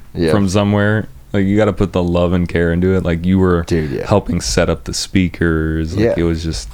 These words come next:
Speaker 1: You
Speaker 2: was
Speaker 1: put,
Speaker 2: that
Speaker 1: yeah.
Speaker 2: part of the reason why it was a special show, or was it just the sound was so good?
Speaker 1: Dude, yeah, I was so happy to be there and stuff, and I was just kinda like,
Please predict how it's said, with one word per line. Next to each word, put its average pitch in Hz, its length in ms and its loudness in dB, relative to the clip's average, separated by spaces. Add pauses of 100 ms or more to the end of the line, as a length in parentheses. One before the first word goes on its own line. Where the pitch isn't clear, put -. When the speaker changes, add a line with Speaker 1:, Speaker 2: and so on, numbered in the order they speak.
(280)
Speaker 1:
You 101 160 -2
Speaker 2:
was 101 120 4
Speaker 1:
put, 82 60 2
Speaker 2:
that 104 180 4
Speaker 1:
yeah. - 80 -14
Speaker 2:
part 90 320 2
of 90 160 0
the 92 100 2
reason 87 460 0
why 90 180 2
it 85 120 -2
was 90 200 -4
a 92 80 -2
special 110 420 -2
show, 131 260 0
or 120 160 2
was 87 180 2
it 82 100 -2
just - 260 -8
the - 100 -8
sound 90 440 -2
was 101 140 0
so 101 220 2
good? 98 480 0
Speaker 1:
Dude, 120 220 2
yeah, 107 320 0
I 95 40 2
was 113 120 -2
so 104 240 -2
happy 101 220 0
to 92 80 0
be 80 220 -2
there 90 220 0
and 92 100 -4
stuff, 92 280 -4
and 80 120 -4
I 76 100 -4
was 76 100 -6
just 71 200 -10
kinda 73 180 -6
like, 73 340 -6